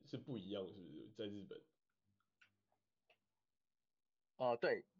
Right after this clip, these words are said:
Speaker 2: 外带是八趴嘛，内用是十趴。
Speaker 1: 这，这好奇怪。<laughs> 那所以现在反而你们是不是就反而比较划算？因为大家都不内用嘛，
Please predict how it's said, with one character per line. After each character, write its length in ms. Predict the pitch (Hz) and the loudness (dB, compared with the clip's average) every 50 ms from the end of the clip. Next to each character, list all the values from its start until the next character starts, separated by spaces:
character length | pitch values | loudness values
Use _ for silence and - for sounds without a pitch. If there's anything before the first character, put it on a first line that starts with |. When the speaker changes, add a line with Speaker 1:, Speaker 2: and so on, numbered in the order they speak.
| - - 165 | -8 0 4
Speaker 2:
外 140 | 190 175 160 | 4 6 6
带 160 | 170 160 147 | 6 6 6
是 80 | 143 147 | 6 6
八 160 | 139 127 123 | 6 6 8
趴 180 | 127 127 120 | 8 6 4
嘛， 180 | 117 117 98 87 | 4 4 0 -4
内 120 | 101 135 | -2 -2
用 160 | 135 127 127 120 | -2 -2 -4 -6
是 80 | 123 113 | -8 -10
十 140 | - - 131 | -12 -12 -8
趴。 220 | - 95 92 - - _ _ _ _ _ _ _ _ _ _ _ _ _ | -6 -6 -6 -8 -10 _ _ _ _ _ _ _ _ _ _ _ _ _
Speaker 1:
这， 100 | - 175 - - _ _ _ _ | -10 -10 -10 -12 _ _ _ _
这 120 | - - 98 | -8 -8 -8
好 120 | - 87 | -8 -8
奇 180 | - - - - | -8 -8 -6 -2
怪。 160 | - 113 - | 0 0 2
<laughs> 640 | - - 226 - - 269 - - 247 - - - - - - | 4 6 6 6 6 4 2 2 0 0 -2 -4 -16 2 6
那 80 | - 240 | 8 8
所 160 | 233 - 233 | 8 8 4
以 60 | 175 | 6
现 180 | 143 - 214 185 | 6 6 6 8
在 120 | 226 196 - | 8 6 6
反 120 | - - | 4 2
而 80 | 92 104 | -2 -2
你 80 | 104 | -2
们 100 | 95 95 | -2 -4
是 100 | 98 120 | -2 -2
不 60 | 131 131 | -2 0
是 60 | 123 | 2
就 80 | 143 | 2
反 160 | 127 - 90 90 | 2 2 0 -2
而 80 | 101 | -2
比 60 | 101 | 0
较 140 | 98 110 113 | 2 2 2
划 160 | 110 92 87 | 0 -2 -4
算？ 200 | - - 107 95 | -4 -4 -2 0
因 60 | 98 117 | 0 0
为 80 | 120 | 0
大 100 | - 113 | 0 0
家 80 | 110 113 | 2 2
都 60 | 113 | 2
不 100 | 107 104 | 2 2
内 160 | 98 107 107 98 | 0 0 0 0
用 200 | 98 90 87 - | 0 -4 -6 -6
嘛， 80 | 64 | -10